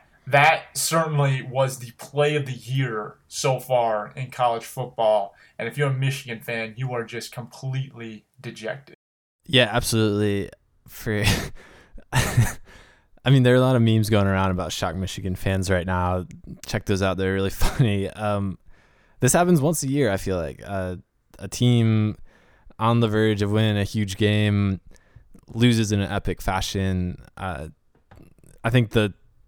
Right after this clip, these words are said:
Speaker 2: the one that comes to my mind most recently is the, that Alabama-Auburn game with the kick re-,
Speaker 1: Yeah.
Speaker 2: the field goal return for a touchdown that ended up costing Alabama a shot at the title,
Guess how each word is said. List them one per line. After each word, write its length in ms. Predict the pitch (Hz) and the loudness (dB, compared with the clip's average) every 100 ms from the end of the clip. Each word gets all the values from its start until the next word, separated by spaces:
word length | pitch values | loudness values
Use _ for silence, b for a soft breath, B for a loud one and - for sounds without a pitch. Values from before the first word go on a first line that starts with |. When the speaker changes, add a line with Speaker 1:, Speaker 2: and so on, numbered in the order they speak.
| - | -6
Speaker 2:
the 360 | 127 104 98 90 | -2 -2 -2 -6
one 300 | 95 123 127 | 2 4 4
that 240 | 107 98 _ _ - - | 2 -2 _ _ -16 0
comes 320 | 131 113 - | 2 2 0
to 140 | 110 | -2
my 160 | 104 101 | 0 0
mind 640 | 101 101 101 98 95 95 | 0 0 0 0 0 0
most 200 | 104 - | 0 4
recently 400 | 151 131 110 107 | 4 4 4 4
is 160 | 101 98 | 2 2
the, 200 | 98 - | 0 2
that 200 | 104 87 | -2 0
Alabama-Auburn 840 | 104 101 101 95 87 92 92 90 | 0 2 0 0 0 0 0 -2
game 260 | 92 90 90 | -4 -6 -6
with 140 | - | -6
the 260 | 87 85 - _ _ _ - | -6 -6 -10 _ _ _ -2
kick 220 | 123 98 | 0 2
re-, 120 | 104 - | 0 2
Speaker 1:
Yeah. 220 | 113 107 | 2 2
Speaker 2:
the 240 | 95 87 - - | -2 -6 -12 0
field 300 | - 117 113 | 6 6 6
goal 140 | 110 | 4
return 320 | 101 107 95 | 4 0 -2
for 100 | 101 | -2
a 40 | 98 | 0
touchdown 560 | 98 - 101 92 90 | 0 0 0 0 0
that 260 | 90 - - | -2 -8 -8
ended 240 | 113 101 95 | -4 -2 0
up 140 | 95 | -2
costing 380 | - 95 - 95 | 0 0 0 -2
Alabama 480 | 90 90 98 95 92 | -2 -2 0 0 -2
a 40 | 87 | -2
shot 220 | 95 90 | -4 -4
at 140 | - | -8
the 100 | 95 | -8
title, 520 | 95 98 95 92 87 | -2 0 2 0 -2